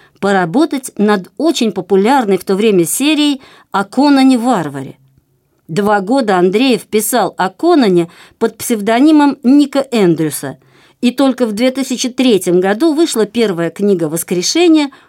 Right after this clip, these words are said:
уже под его собственным именем.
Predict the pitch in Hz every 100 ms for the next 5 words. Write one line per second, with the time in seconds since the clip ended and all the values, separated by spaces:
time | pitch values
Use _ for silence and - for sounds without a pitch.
0 | - 214 214 208 349 330 220 180 170 170
1 | 190 196 - 190 190 - 175 156 139 147
2 | 160